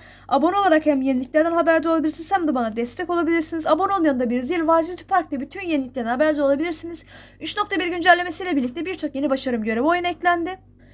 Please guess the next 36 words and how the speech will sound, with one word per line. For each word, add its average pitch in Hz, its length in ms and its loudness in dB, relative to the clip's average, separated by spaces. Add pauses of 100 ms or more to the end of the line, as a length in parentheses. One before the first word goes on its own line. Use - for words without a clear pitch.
(180)
Aynı 330 240 4
zamanda 330 380 0
bir 330 160 6
adet 285 180 2
de 247 60 -10
gizli 240 240 -4
başarım 339 300 -4
eklendi. 339 320 -8
Bunları 349 220 0
yapılışlarını 285 460 -2
paylaştığım 262 340 -2
kanala 277 260 0
gösterebilirsiniz. 330 760 -4
Aradığınız 269 380 0
şeyin 330 280 -2
başı 302 180 -2
sonuna 269 200 -6
Meksenik 269 360 -6
Aziz 254 200 -4
Erk 226 160 -2
içeriklerime 254 440 -6
erişebilirsiniz. 269 840 -6 (400)
Günde 370 240 0
en 311 80 8
az 254 260 -2
bir 359 140 0
video, 247 200 0
birkaç 254 300 -6
shorts 349 240 -6
paylaşıyorum. 320 600 -2
Haberde 339 400 2
olması 254 260 -2
arkadaşlar 240 400 -8
videoyu 233 260 -6
göndermeyi 247 580 -2
unutmayın. 277 500 -6